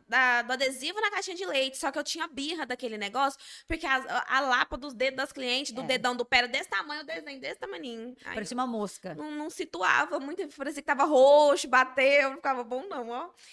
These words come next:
Speaker 1: E aí, o que que acontece? Fiz por muito tempo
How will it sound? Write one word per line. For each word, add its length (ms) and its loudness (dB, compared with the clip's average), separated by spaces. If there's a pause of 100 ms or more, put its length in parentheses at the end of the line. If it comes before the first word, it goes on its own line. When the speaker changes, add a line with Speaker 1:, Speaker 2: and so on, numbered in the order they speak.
(300)
Speaker 1:
E 140 -6
aí, 380 -2
o 40 -16
que 120 -14
que 80 -10
acontece? 600 -8 (360)
Fiz 280 -2
por 160 -4
muito 420 -6
tempo 380 0